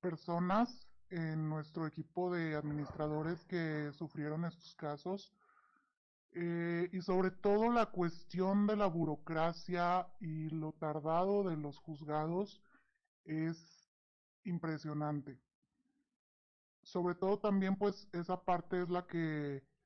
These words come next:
nos otorga la, la empatía con las personas y nos acerca a las cuestiones que están viviendo actualmente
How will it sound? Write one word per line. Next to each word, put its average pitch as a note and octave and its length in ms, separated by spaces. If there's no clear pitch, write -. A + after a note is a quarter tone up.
nos D#3+ 320
otorga E3+ 460
la, D#3+ 360
la D3+ 120
empatía D#3+ 720
con E3 240
las C#3+ 160
personas D#3 800
y D#3+ 100
nos D3+ 220
acerca E3+ 800
a D3 320
las D3 420
cuestiones D#3+ 800
que D3 140
están D3+ 360
viviendo D#3+ 460
actualmente D#3 880